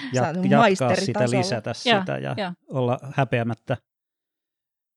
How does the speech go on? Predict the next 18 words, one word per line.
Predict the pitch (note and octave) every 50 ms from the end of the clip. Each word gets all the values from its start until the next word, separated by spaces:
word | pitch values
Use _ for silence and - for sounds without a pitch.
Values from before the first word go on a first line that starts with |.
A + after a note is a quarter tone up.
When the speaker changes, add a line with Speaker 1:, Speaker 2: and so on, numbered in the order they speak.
| _ _ _ _ _ _ _ _ _ -
Speaker 1:
melkeinpä | C#3+ D3+ D#3+ C#3+ - - C3 A2+ A2+ A#2+ A#2+
mitään, | A2+ B2 A#2+ - - - G2 - A#2 - D3+ B2+ - _ _ _ _ _ _ _ _ _ _ _ _ _ _ _ _ _ _ _ _ _ _ _ _ _ _ _ _ _ _ _ _ _ _ _ A3
Speaker 3:
Mm. | G#3+ G3+ F#3 - _ _
Speaker 1:
missä | - G#2 - - G2 F#2
olen | F#2+ G#2+ A2 -
ollut | A#2+ B2 B2
Speaker 3:
Mm. | A3
Speaker 1:
mukana. | G#3+ G3 F3+ - C#3 C#3 C#3 C3 - _ _ _ -
Speaker 3:
Mm. | G#3+ G3+ F#3 - _ _ _ _ _ _ _ _ _ - - - -
Missä | A3 G#3 A#3 A3+
vaiheessa | G#3 G3 F#3+ F3 E3 -
sä | E3 F3+ F#3
niinku | F3+ E3+ F3+ - _
tajusit, | - F#3 F#3 F3 E3+ D#3+ - - -
että | D3 C#3+ -
sä | - -
oot | - - - -
hedonisti? | - - - - - - G3 F#3+ - - _ -